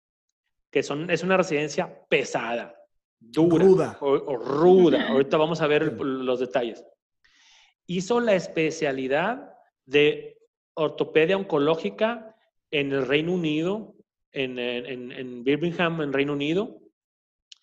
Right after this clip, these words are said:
Speaker 1: Es miembro del Colegio Mexicano de Orto-, de Ortopedia, Traumatología. Es miembro de la Sociedad Mexicana de Ortopedia, de Ortopedia Oncológica y Salvamiento de Extremidades. Es miembro de la Sociedad Internacional de Salvamiento de Ex-, de Salvamiento de Extremidades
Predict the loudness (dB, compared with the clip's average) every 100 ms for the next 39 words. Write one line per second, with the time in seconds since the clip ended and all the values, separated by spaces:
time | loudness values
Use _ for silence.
0 | _ _ _ _ _ 0 2 2 -2 2
1 | 2 2 0 0 2 0 -6 -4 -4 0
2 | 0 -2 -8 -8 -20 _ 0 2 2 -2
3 | 2 2 4 2 0 -4 -6 -6 -6 -6
4 | -6 -4 -4 -4 -10 -20 -20 _ -4 -2
5 | 0 -2 2 4 4 2 -6 0 2 2
6 | 0 -4 -4 0 0 0 -4 -4 0 2
7 | 2 0 -2 -2 -2 -4 -4 -4 -4 -2
8 | -2 -2 -2 -4 -4 -2 -2 -4 -4 -4
9 | -4 -6 -4 -2 0 0 -2 -8 -18 _
10 | _ _ _ -4 -4 -4 -4 -2 0 2
11 | 0 -2 -6 -2 -2 -2 -4 -4 -6 -6
12 | -6 -6 -4 -4 -4 -8 -4 -4 -4 -14
13 | -10 -8 -4 -4 -4 -6 -4 -6 -6 -10
14 | -6 -2 -2 -4 -10